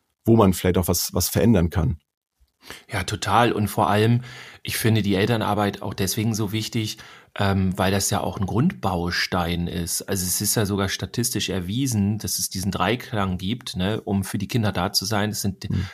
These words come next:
Speaker 2: sind die vier Fachkräfte, das sind dann, ähm, Behördengeschichten und, und Systemisches, ne, irgendwie so in, in die, in dem Bereich. Und dann eben die Eltern. Und ohne die
Speaker 1: Mhm.
Speaker 2: Eltern, wenn du die nicht im Boot hast,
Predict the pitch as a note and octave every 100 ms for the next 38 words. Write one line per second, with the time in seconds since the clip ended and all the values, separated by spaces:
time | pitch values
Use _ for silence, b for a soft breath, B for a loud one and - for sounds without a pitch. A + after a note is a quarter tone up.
0 | - G2+ F2+ F2+ G#2+ G2+ A2 A#2 - C#3+
1 | C#3+ D3 F3+ B B B - G2 - F#2+
2 | G2+ F#2 F#2 - F#2+ F2+ F2+ F2+ G2 G2+
3 | G#2+ C3 C#3+ C#3+ C3+ C#3+ D#3+ - C#3 C3
4 | A2+ F2+ F#2+ F#2 C2 F#2 G2 - B2 D3+
5 | - D#3+ - G2 B2 - G2+ F#2 F#2 G#2+
6 | - F#2 G#2+ F2+ F2+ - F#2+ G2+ B2 C3
7 | B2 C#3 B B B B B - C3 D3
8 | D3 G2+ A2 F#2+ F#2 G#2 G#2+ F3+ G3 F2
9 | E2+ G#2+ - - G#2 - A#2+ G#2+ G2+ G#2
10 | C3+ - G#2 A2+ C#3+ F3 G2+ G2 C3 D3+
11 | B2 G2+ B2 F#3+ A2+ G2 G#2+ - -